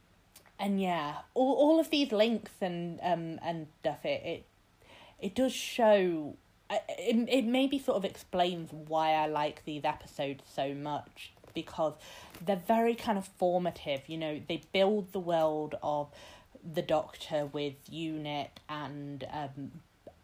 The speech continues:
and, uh, Harriet Jones, who I'm gonna talk a little bit more about. Uh, but it also, um, it,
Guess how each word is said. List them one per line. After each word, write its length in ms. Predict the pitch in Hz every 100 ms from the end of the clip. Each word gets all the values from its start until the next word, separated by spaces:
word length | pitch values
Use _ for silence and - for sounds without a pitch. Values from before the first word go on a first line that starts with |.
| _
and, 300 | - 160 151 143 _ _ - _ _ - _
uh, 220 | 165 160 156
Harriet 440 | - 170 151 123
Jones, 380 | 165 147 147 143
who 100 | 151
I'm 100 | 143
gonna 280 | 143 139 131
talk 260 | - 160 131
a 60 | 151
little 240 | 180 143
bit 140 | 139
more 200 | 143 135
about. 400 | 135 143 151 180 - - - - - - -
Uh, 240 | 185 180 175
but 160 | 202 180
it 100 | 185
also, 1000 | 190 185 - - 170 160 156 151 147 - -
um, 560 | 170 160 151 147 143 131 _ _ _ _ _ _ _
it, 160 | 190